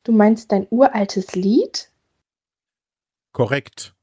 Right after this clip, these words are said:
Speaker 2: Aber dann kommen die Menschen mit ihren Gesichtern und Stimmen und überschatten mich.
Speaker 1: Dann müsstest du mal morgen Abend zwischen zwanzig und einundzwanzig Uhr kommen. Da ist die sogenannte stille Stunde.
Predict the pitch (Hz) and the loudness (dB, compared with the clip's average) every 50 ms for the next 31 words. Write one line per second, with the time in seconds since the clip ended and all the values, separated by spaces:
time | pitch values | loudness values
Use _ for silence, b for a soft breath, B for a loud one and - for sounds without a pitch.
0 | _ _ _ _ _ _ _ _ _ _ - 127 - 117 107 - - 117 147 165 | _ _ _ _ _ _ _ _ _ _ -8 -6 -6 -6 -4 -4 -4 -4 -4 -6
1 | 143 - - 151 151 139 123 131 113 113 123 127 135 120 - - 131 123 123 - | -10 -8 -8 -8 -8 -6 -10 -10 -8 -6 -6 -6 -6 -8 -10 -10 -10 -10 -10 -10
2 | - 151 131 123 120 113 120 110 107 117 151 156 - - - 117 117 113 117 110 | -8 -6 -6 -6 -6 -6 -8 -10 -8 -8 -8 -10 -8 -4 -4 -4 -4 -4 -8 -10
3 | - - - - 160 143 127 110 104 101 92 90 - _ _ _ _ _ _ _ | -12 -12 -6 -4 -4 -2 -2 -4 -4 -6 -10 -12 -16 _ _ _ _ _ _ _
4 | _ _ _ _ _ _ _ _ _ - 131 123 113 - 147 110 127 107 - - | _ _ _ _ _ _ _ _ _ -6 -4 -4 -4 -6 -6 -4 -4 -4 0 0
5 | 139 127 - 117 107 104 104 98 - - - - - _ _ _ _ _ _ _ | 0 0 0 -2 -4 -4 -4 -6 -8 -12 -18 -20 -20 _ _ _ _ _ _ _
6 | _ _ _ _ _ _ _ _ _ _ _ _ _ _ _ - 214 226 247 269 | _ _ _ _ _ _ _ _ _ _ _ _ _ _ _ -2 0 0 0 -2
7 | - - 285 - - 285 262 247 247 240 240 247 254 - - 233 226 226 233 247 | -4 -8 -10 -8 -6 -6 -4 -2 0 2 4 4 2 2 0 0 2 4 4 4
8 | 269 277 269 247 - 226 254 262 247 220 214 - - 226 - - - 208 - - | 4 2 -2 -4 -4 -2 -2 -2 -2 -2 -4 -6 -8 -10 -8 -8 -8 -10 -10 -8
9 | - 233 240 247 247 - - 277 277 - - 208 208 202 214 - - - 233 240 | -6 -6 -4 -4 -6 -8 -10 -10 -10 -8 -6 -4 -2 -2 -2 -4 -4 -4 -4 -4
10 | 247 - - - - 285 285 277 277 - 208 185 190 190 202 b b b b b | -4 -6 -10 -6 0 0 0 0 0 0 0 0 0 -2 -4 b b b b b
11 | _ 240 - 220 214 - - - 208 220 220 220 220 247 240 233 214 208 214 - | _ -4 -2 -2 -4 -6 -8 -6 0 2 2 4 4 2 2 2 0 0 -2 -2
12 | - 262 254 - - - - 226 220 233 254 254 - - - 302 294 285 240 214 | -2 -4 -4 -4 -8 -2 -2 0 2 2 0 -2 -2 -4 -2 -2 -2 0 0 0
13 | 202 196 202 202 | 0 0 -2 -4